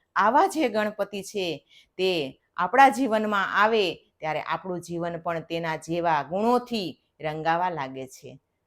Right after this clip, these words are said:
અને કાંઈ ન આવે તો કાંઈ નહીં, પણ ઉત્સાહ અને આનંદ તો આવી જ જાય છે. ત્યારે જોઈએ તો ગણપતિનું મુખ છે તે હાથીનું મસ્તક છે અને તેને વક્રતુંડ કહેવામાં આવે છે. તો આવા જે ગણપતિ છે,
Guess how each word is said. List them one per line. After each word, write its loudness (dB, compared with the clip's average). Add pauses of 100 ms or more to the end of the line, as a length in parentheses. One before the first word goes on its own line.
(160)
અને -2
કાંઈ 4
ન 2
આવે 4
તો -2
કાંઈ 0
નહીં, -6
પણ -8
ઉત્સાહ 0
અને -4
આનંદ -4
તો -2
આવી -4
જ -14
જાય -2
છે. -14
ત્યારે -8
જોઈએ -4
તો -8
ગણપતિનું -6 (180)
મુખ 2
છે -2 (240)
તે -2
હાથીનું -6
મસ્તક -6
છે -8 (220)
અને -4
તેને -8
વક્રતુંડ 0
કહેવામાં 0
આવે -2
છે. -8
તો -12
આવા -2
જે -2
ગણપતિ -8
છે, -6